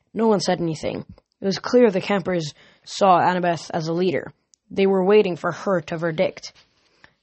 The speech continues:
"He needs to go straight to Chiron," Annabeth decided. "Drew, would you?" "Absolutely." Drew laced her arms through Jason's.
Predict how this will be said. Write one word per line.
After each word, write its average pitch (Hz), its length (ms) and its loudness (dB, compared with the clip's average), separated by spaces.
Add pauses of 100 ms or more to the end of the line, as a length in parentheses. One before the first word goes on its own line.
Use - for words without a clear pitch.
(100)
"He 220 220 0
needs 240 180 4
to 202 60 -2
go 196 100 4
straight 208 320 0
to 190 80 -4
Chiron," 147 480 0 (280)
Annabeth 175 340 -6
decided. 180 540 -2 (300)
"Drew, 220 260 6
would 196 220 0
you?" 262 280 4 (180)
"Absolutely." 208 1000 0 (580)
Drew 190 260 2
laced 175 260 0
her 180 120 0
arms 165 220 0
through 165 140 -4
Jason's. 156 540 -4